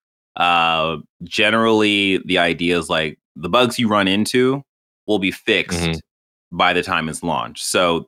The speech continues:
Speaker 1: there might be a little bit of, like, kind of like, "All right, well,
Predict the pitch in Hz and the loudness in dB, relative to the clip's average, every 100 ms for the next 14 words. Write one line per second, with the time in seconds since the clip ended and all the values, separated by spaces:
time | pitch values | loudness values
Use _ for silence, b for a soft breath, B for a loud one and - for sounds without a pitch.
0 | _ - 98 104 110 120 107 92 90 95 | _ -2 0 0 2 2 2 2 0 0
1 | 107 110 110 101 92 92 90 82 - 90 | 0 0 0 0 -2 0 0 -2 -2 -2
2 | 85 78 82 78 95 98 87 85 82 | -2 -4 -2 -2 0 0 0 -2 -2